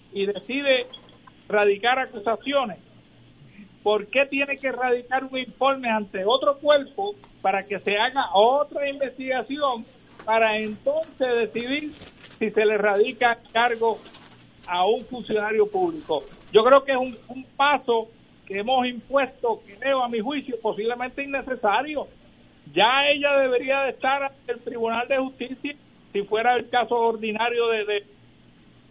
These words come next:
de procesamiento criminal. Así que deberemos de examinar bien si es necesario la ley del fei, porque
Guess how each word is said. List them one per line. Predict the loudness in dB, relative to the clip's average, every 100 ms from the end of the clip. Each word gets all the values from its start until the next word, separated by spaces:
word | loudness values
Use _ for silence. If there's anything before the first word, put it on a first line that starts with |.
| -10
de | -8
procesamiento | -6 -2 0 0 0 -2 -2 -2
criminal. | 0 -2 -2 -4 -4 -10 _ _ -20 _ -20 -8
Así | -6 -6
que | 2 4
deberemos | 6 6 6 4 2
de | 2
examinar | 0 0 0 0 0 0 0
bien | -2 -2 -4 -12 -20 -20 _ _
si | -4 0
es | 0
necesario | 0 -4 -4 -2 0 0 0 -2 -10 -20 -20 -20 _ _ _ _ _ -6
la | -2 0
ley | 0
del | 2 0
fei, | 4 2 2 -2
porque | -4 -4